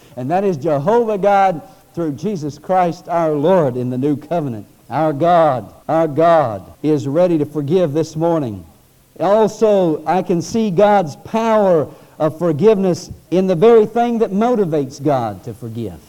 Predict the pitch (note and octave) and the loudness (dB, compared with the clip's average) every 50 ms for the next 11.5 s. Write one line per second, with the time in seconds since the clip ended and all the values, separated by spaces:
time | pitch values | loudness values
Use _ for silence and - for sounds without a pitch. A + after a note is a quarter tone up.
0 | - - - C3 A3 D4+ D4+ C4 A3 G3 D#3 - G#3 A3+ B3+ G#3+ F3 F#3 F3 F#3 | -20 -8 -2 2 4 4 6 6 4 4 4 4 2 2 2 2 0 0 0 2
1 | G3 A3+ A#3 A3+ G#3 F#3+ G#3+ G#3+ G#3 - - D#3+ G3+ G#3+ G#3+ A3+ A3+ F3+ F#3+ F3 | 4 4 4 4 4 2 2 0 0 -2 -2 0 0 2 2 2 0 0 -2 -4
2 | C#3+ - E3 D#3 D3 F#3 B3 B3+ G#3+ E3 F#3+ A3 A3+ G#3+ G3 G3 G#3 A3+ A#3 G#3+ | -4 -4 -4 -4 -2 0 2 2 2 0 0 -2 0 0 0 -2 -2 -2 -2 -2
3 | F#3+ - A3 A3+ A#3 A3 G3+ E3 D#3+ D#3 - G#3+ A3 A3+ A3 G3+ E3+ - - A3+ | -2 0 2 2 2 2 0 -2 -4 -4 -4 -4 -2 -2 -2 -4 -6 -2 0 0
4 | A3+ A3 G3+ F#3+ F#3 F#3+ G3+ A#3 B3 A#3+ A#3 A#3+ - - - _ _ _ _ _ | 0 2 0 0 0 2 4 4 4 2 0 -6 -12 -20 -20 _ _ _ _ _
5 | _ _ _ - C#3+ D#3+ F3 F#3+ A3+ A#3 G#3+ - F#3+ G#3+ A3 A3 G3 F#3 G3 - | _ _ _ -4 -2 -2 0 0 0 0 -2 -2 -4 -4 -2 -2 -4 -4 -4 0
6 | A#3 A#3+ A#3+ G#3 G3 F#3 F#3+ G#3 A3+ G#3 - - F3 F#3 F#3 E3+ C#3 - - D#3+ | 2 2 2 2 2 0 0 -2 -2 -6 -8 -6 -4 -4 -4 -4 -8 -8 -8 -6
7 | E3+ F3+ F#3 F#3 F#3+ F#3+ G3 G3 G3+ G3 - - _ - C3+ B2+ C3+ D#3 D#3+ E3+ | -4 -4 -2 -4 -4 -4 -6 -8 -12 -16 -20 -20 _ -14 -8 -4 -2 0 0 -2
8 | E3 - A#2+ G#2 F#2 E2+ E2 - - _ _ _ - D3+ F3+ G#3 G#3+ A3 A#3 A#3 | -2 -8 -14 -16 -16 -18 -20 -20 -20 _ _ _ -6 -4 -2 -2 0 0 2 2
9 | A3+ A3+ A#3 A#3+ F#3 - F3+ E3+ D3 B2+ - - - - _ _ _ _ - - | 2 2 0 0 -2 -4 -4 -4 -4 -4 -8 -14 -20 -20 _ _ _ _ -8 -2
10 | G#3 A3+ A#3+ C4 B3+ B3+ A3+ - - C4 B3 A#3 A#3+ A3+ F#3+ G3+ G3 F#3+ E3 A3 | 0 4 4 4 4 2 0 -2 -4 -4 -2 0 -2 -2 -2 -2 -4 -2 0 0
11 | B3+ C4 B3+ B3+ B3 A#3+ A3+ G#3+ F3 | 2 2 2 2 2 0 -2 -4 -6